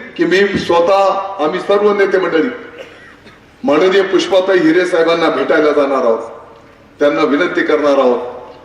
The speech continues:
की तुम्ही या ट्रस्टवरनं तुमचं नाव काढून घ्या. माननीय स्मिताताई हिरे हे पण ट्रस्टवर आहेत, त्यांच्या कन्या पण आहेत, त्यांची सुनबाई पण आहे.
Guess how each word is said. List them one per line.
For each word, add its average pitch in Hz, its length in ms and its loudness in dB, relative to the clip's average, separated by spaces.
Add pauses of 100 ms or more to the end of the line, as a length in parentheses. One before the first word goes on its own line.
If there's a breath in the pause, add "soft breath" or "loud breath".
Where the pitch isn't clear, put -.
(200)
की 151 80 2
तुम्ही 160 380 0
या 151 180 2
ट्रस्टवरनं 160 720 0 (100)
तुमचं 151 300 -2
नाव 139 160 2
काढून 123 340 0
घ्या. 107 160 -4 (3000)
माननीय 202 460 4
स्मिताताई 208 560 0
हिरे 196 300 2
हे 202 140 4
पण 202 300 -6 (260)
ट्रस्टवर 160 500 -2
आहेत, 120 140 -6 (680)
त्यांच्या 156 320 2
कन्या 190 400 0
पण 202 220 0
आहेत, 147 140 0
त्यांची 175 340 -2
सुनबाई 208 440 2
पण 196 240 -2
आहे. 139 160 -2